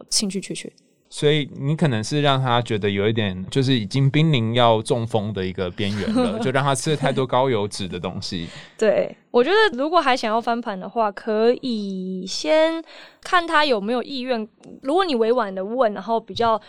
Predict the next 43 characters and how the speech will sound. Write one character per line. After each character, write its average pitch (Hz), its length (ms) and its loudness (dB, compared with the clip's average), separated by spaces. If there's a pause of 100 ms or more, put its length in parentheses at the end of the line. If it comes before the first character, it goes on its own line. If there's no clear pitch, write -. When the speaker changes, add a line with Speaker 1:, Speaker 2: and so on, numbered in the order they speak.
Speaker 1:
没 240 200 0
有 311 100 4
那 294 100 2
么 254 100 2
侵 247 220 -2
略 247 160 4
性， 220 320 0
不 220 80 -2
是 240 80 2
让 269 100 2
他 262 80 2
觉 220 140 0
得 196 60 -2
说 226 80 0
你 196 80 -4
在 220 100 0
指 185 240 -6
责 180 180 0
他 208 140 4
的 196 100 2
问 202 220 0
他 190 160 -2
的 185 100 -2
话， 196 140 2
看 214 180 0
他 214 120 2
愿 208 140 4
不 196 100 0
愿 196 100 2
意 190 60 -2
跟 196 240 0
你 180 140 -4
讲 170 280 -2
说 180 180 0
他 180 300 2 (320)
真 196 160 2
正 196 140 -2
心 185 180 -6
里 175 60 -8
的 - 40 -10
想 - 240 -8
法 - 200 -2
啦。 76 180 -2